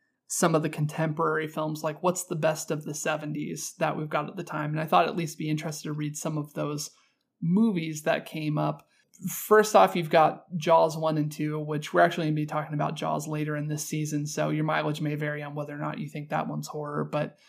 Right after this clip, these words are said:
then we've got things like The Exorcist in seventy-three, The Exorcist two in seventy-seven, Amityville Horror in seventy-four,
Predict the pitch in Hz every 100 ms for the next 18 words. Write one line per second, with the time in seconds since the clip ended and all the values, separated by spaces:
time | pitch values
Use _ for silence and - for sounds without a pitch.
0 | _ _ - 156 151 151 143 - - 147
1 | 147 156 151 151 - 165 185 - 190 185
2 | 180 - 147 147 165 151 151 - 160 160
3 | 160 156 156 151 151 - - 156 - 160
4 | 151 147 143 147 - 156 - 156 - 156
5 | 156 151 151 151 _ 180 165 156 156 151
6 | 147 175 170 170 151 151 147 147 151 185
7 | 180 175 170